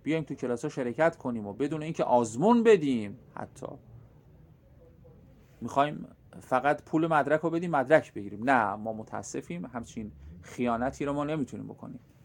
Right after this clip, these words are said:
هرچند ممکنه بعضی از دوستان تخصصی هم داشته باشن، ولی برای ما باید محرز بشه عزیزان، محرز بشه و ما فقط با آزمون می‌تونیم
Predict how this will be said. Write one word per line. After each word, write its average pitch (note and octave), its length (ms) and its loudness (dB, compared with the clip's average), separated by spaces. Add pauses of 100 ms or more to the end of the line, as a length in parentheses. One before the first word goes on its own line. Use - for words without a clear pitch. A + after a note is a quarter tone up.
(340)
هرچند F3 340 -2
ممکنه D#3 340 -6
بعضی B2+ 320 -2
از A2+ 120 -4
دوستان A2+ 380 -10
تخصصی A#2 560 -10
هم G#2 80 -8
داشته - 280 -10
باشن، E3+ 220 -8
ولی F3+ 240 -4 (320)
برای A#2 460 2
ما C3 200 2
باید E3 300 2
محرز C3+ 680 2
بشه - 260 -12
عزیزان، G#2+ 460 -10 (600)
محرز B2 480 2
بشه G2 260 -16
و A2 80 -2
ما B2+ 160 -2
فقط D3 440 0
با - 240 -4 (340)
آزمون A#2 520 2
می‌تونیم G2+ 480 -6